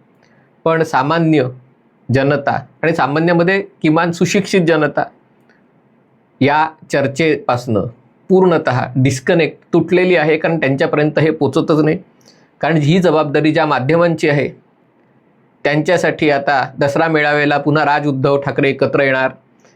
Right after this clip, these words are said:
किंवा भारत पाकिस्तान मॅचमध्ये कोण कोणाला इंगा दाखवणार, याच गोष्टींनी त्यांचं जग व्यापलेलं आहे आणि त्यामुळे या परिस्थितीत सरकारची ही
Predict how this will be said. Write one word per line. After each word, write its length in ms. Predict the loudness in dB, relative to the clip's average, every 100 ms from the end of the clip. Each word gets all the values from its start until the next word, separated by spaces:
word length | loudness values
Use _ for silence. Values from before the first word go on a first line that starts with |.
| -4
किंवा 120 | -2
भारत 240 | 0 0 -2
पाकिस्तान 580 | -2 -2 -4 -2 -2 0
मॅचमध्ये 600 | -2 -2 0 2 2 0 -4 _ _ 0
कोण 180 | 0 2
कोणाला 300 | 2 2 0
इंगा 300 | 0 0 0
दाखवणार, 460 | 0 -2 0 -2 -4 _ _ _ _ _ _ _ _ _ _ _ _ _ _ _ _ _ _ _ _ -2
याच 240 | -2 0
गोष्टींनी 640 | 0 0 0 0 2 0 -2 -6 -4
त्यांचं 380 | -2 -2 0 0
जग 280 | 2 0 -2 -10 -2
व्यापलेलं 480 | -2 0 0 0
आहे 200 | -2 -6 _ _ _ _ _ _ _ _ _ _ _ _ _ _ _ -4
आणि 160 | -2 0
त्यामुळे 420 | 2 2 2 0 -6 -2
या 140 | -2
परिस्थितीत 640 | 0 0 -2 -2 -2 -2 -2
सरकारची 600 | -2 -2 0 -2 0 2
ही 280 | 4 2